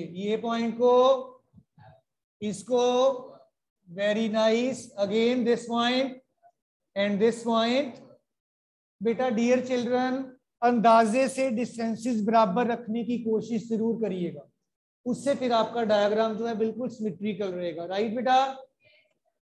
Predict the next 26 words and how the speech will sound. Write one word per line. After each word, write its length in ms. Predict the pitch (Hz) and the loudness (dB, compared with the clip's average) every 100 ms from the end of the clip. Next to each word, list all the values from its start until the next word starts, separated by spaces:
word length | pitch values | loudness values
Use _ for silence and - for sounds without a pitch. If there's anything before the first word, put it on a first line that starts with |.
| - | -4
चलें 240 | 220 233 247 | 0 0 0
आगे। 680 | 247 254 262 262 - - - _ _ _ _ _ - | 0 4 4 4 0 -12 -20 _ _ _ _ _ -4
Object 460 | 202 214 185 247 247 | -2 0 0 0 0
कहाँ 240 | 233 233 | -4 -2
place 260 | 233 240 233 | 2 2 4
करना 320 | 240 220 233 | 0 0 -4
था? 200 | 226 233 247 254 277 - - _ _ _ _ - | 0 2 4 2 0 -8 -20 _ _ _ _ -4
In, 300 | 233 240 247 202 | -2 -2 -4 -2
yes 340 | 202 220 208 | 0 0 0
नहीं 200 | 202 214 | -2 0
भाई, 140 | 220 262 | 2 4
अभी 260 | 208 208 | 2 2
यस 180 | 196 - 185 | 2 0 -6
मत 160 | 180 175 | -8 -6
कहो। 300 | 175 240 262 - - - - _ 208 | -2 0 0 -4 -16 -20 -20 _ -4
It 120 | 208 | 0
is 180 | 240 220 | 2 2
in 240 | 220 226 | 2 0
between 400 | 226 190 233 226 | -2 0 0 4
F 260 | 208 208 226 | 2 2 -2
and 220 | 226 233 | -4 -4
two 140 | 220 208 | -2 0
F। 220 | 220 254 233 | 0 0 2
आप 240 | 220 226 | 2 0
इसका 260 | - 233 220 | -4 -4 -2
नाम 380 | 202 196 220 | -2 -4 -6